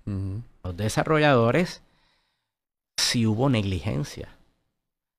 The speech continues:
Speaker 2: Y eso cambia por completo las reglas de juego.
Speaker 1: Claro.
Speaker 2: Porque ese tipo de acción,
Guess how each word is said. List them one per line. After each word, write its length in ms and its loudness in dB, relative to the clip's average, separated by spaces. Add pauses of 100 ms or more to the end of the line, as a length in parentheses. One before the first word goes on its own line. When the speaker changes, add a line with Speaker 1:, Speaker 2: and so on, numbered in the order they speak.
(520)
Speaker 2:
Y 160 -2
eso 380 -2 (160)
cambia 720 0
por 180 -8
completo 560 -8
las 160 -18
reglas 280 -20
de 80 -20
juego. 220 -18 (680)
Speaker 1:
Claro. 200 0
Speaker 2:
Porque 480 2 (720)
ese 340 2
tipo 580 -4 (140)
de 80 -2
acción, 560 2